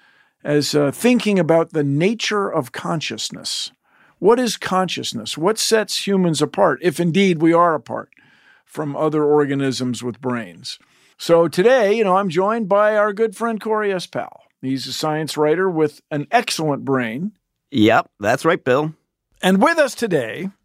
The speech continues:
Speaker 1: is Doctor Heather Berlin, a longtime acquaintance of mine and Corey's. And she is,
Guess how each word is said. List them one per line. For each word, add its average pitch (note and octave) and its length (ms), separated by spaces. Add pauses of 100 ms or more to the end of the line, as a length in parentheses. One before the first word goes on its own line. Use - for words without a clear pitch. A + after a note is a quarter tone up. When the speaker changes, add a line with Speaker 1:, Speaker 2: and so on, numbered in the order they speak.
(200)
Speaker 1:
is E3 300
Doctor F3+ 400
Heather A3 320
Berlin, C3+ 640 (140)
a C3+ 300
longtime G#3 540
acquaintance E3+ 600
of D3 240
mine C#3+ 340
and C#3+ 180
Corey's. C3+ 560 (360)
And E3+ 160
she C#4+ 240
is, A3+ 420